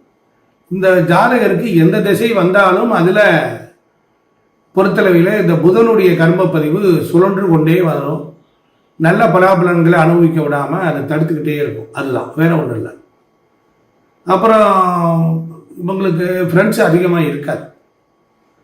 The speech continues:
படிப்புல தடை இருக்கும். எல்லா கலைகளையும் எளிதில் கற்றுக்கொள்ளக்கூடிய திறமைகள்லாம் இருப்பாங்க. இவங்களுக்கு தாய்மாமன் சம்பந்தப்பட்ட பிரச்சனைகள் இருக்கும்.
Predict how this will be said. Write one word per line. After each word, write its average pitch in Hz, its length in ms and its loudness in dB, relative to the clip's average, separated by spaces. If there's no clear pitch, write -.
படிப்புல 220 480 0
தடை 165 240 2
இருக்கும். 110 400 -4
எல்லா 226 240 2
கலைகளையும் 226 640 0
எளிதில் 208 380 -2
கற்றுக்கொள்ளக்கூடிய 170 720 0
திறமைகள்லாம் 151 640 0
இருப்பாங்க. 113 340 -8
இவங்களுக்கு 220 520 2
தாய்மாமன் 190 640 0
சம்பந்தப்பட்ட 156 500 0
பிரச்சனைகள் 143 920 -4
இருக்கும். 165 460 4